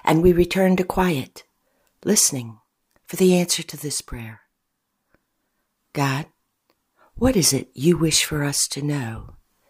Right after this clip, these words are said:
today? The ways of mankind can be challenging,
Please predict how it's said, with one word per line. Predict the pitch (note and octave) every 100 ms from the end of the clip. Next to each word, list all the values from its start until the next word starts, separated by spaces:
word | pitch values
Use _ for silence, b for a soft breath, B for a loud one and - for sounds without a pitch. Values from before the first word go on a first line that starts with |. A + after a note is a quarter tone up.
| _ -
today? | C#3 C3+ A2+ G#2+ - _ _ - _ _ _ _ _ _ - - _ - - - b b b b b b _ _ _ B B _ _ _ -
The | D3
ways | D3+ E3 D#3 -
of | A#2+ - _ _ _ _
mankind | C#3 D3+ D3+ D3 A2+ B2 A2 G#2+ - _ _ _ _ _ _ _ _ _ _ _ _ -
can | D3 C#3
be | C#3+
challenging, | - D#3 D3 C#3+ C3 - B2+